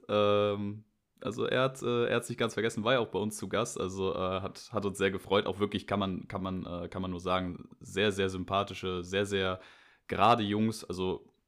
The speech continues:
ich, ich glaub, du wirst mir zustimmen, wenn ich sage, so wie sie sich online präsentieren und rüberkommen als Typ, genauso sind sie eigentlich auch, ähm, da aufgetreten. Und, äh, ich kann mir nicht vorstellen, dass du das über so einen,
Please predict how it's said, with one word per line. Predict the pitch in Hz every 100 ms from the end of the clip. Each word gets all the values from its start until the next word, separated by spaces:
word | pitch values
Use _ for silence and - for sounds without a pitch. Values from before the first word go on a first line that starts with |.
| -
ich, | 95 - -
ich | -
glaub, | 101 101
du | 98
wirst | 104
mir | 104
zustimmen, | - 104 98 95
wenn |
ich | 92
sage, | 95 95 98 92 - - _ -
so | 95 113 120
wie | 107
sie | 107 107 107 107
sich | 110 95 -
online | 104 104
präsentieren | - 92 87 - 110 107 101
und | 90 92
rüberkommen | 104 98 - 95
als | 90 -
Typ, | - 95 - - - _ _ _ _
genauso | 101 95 98 95
sind | 95 95
sie | -
eigentlich | 90 82 -
auch, | 85 - - 85 80
ähm, | 82 -
da | 85
aufgetreten. | - 87 - - 82 69 62 - -
Und, | 82 80 -
äh, | 82
ich | 85
kann | - 92
mir |
nicht | 90 92
vorstellen, | 95 95 - 90
dass | 90
du | 87
das | 87
über | - 90
so | 85 90
einen, | 98 90